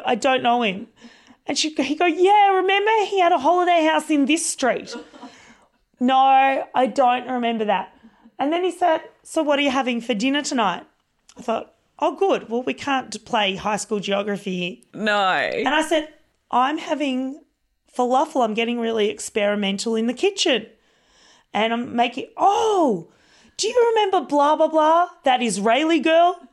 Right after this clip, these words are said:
Speaker 1: from school? I wonder if she eats falafel. Imagine that." Like, and I'm like, "No, I don't remember blah, blah, blah." "Oh, wouldn't it be good? Your friend's on Facebook. You should contact her and get a recipe off her."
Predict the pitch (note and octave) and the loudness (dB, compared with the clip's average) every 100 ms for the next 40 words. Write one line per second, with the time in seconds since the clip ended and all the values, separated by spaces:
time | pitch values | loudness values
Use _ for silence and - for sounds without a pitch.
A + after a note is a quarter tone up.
0 | _ D#4 - D4 - - E4 G#4 B4+ - | _ -12 -4 -4 -2 0 2 2 0 -10
1 | - _ _ _ _ _ _ _ _ _ | -20 _ _ _ _ _ _ _ _ _
2 | _ - F#4+ G#4 B4 B4 A#4+ G#4+ F4+ - | _ -2 0 0 0 2 4 4 2 0
3 | - - - _ C#4 - - F4 F#4 F4 | -10 -20 -20 _ -16 -8 -2 2 4 2
4 | C#4+ - - B3 A3+ A3 A3+ C#4+ F#4 - | 0 -4 -4 0 0 2 2 2 2 2
5 | F#4 D4 C#4 - B3 B3 - - - _ | 2 2 2 2 2 2 -2 -20 -20 _
6 | _ _ _ - E4 F#4 F#4 G4 F#4+ F#4+ | _ _ _ -2 2 2 2 2 2 0
7 | D#4+ D4+ D4+ A#3 - - _ _ _ - | -4 0 2 2 0 -6 _ _ _ -4
8 | C#4+ C4+ F4+ E4+ E4+ D4+ D4+ C#4+ C#4 A#3+ | -2 2 2 2 2 -2 0 0 0 0
9 | B3+ B3 A3+ G#3+ F3+ - - - D4+ D#4+ | 0 0 0 -2 -4 -12 -8 2 4 4
10 | D#4+ F#4+ G4+ G4+ E4 C#4+ D4+ B3+ D#4+ D#4+ | 4 2 0 0 -2 0 0 2 -2 0
11 | F#4+ F#4 E4+ B3 C#4+ D4+ - C4+ D4 - | 0 2 0 0 0 0 -2 -8 -4 0
12 | G4 G4 - E4 D#4+ F4+ E4+ C#4+ C4 B3 | 0 -2 -2 -2 0 -2 0 0 2 2
13 | C#4 C4+ B3 C#4+ F#4+ F#4 F#4 E4 C4+ A3+ | 0 0 2 0 2 0 2 2 2 0
14 | A3+ F#3 | 0 0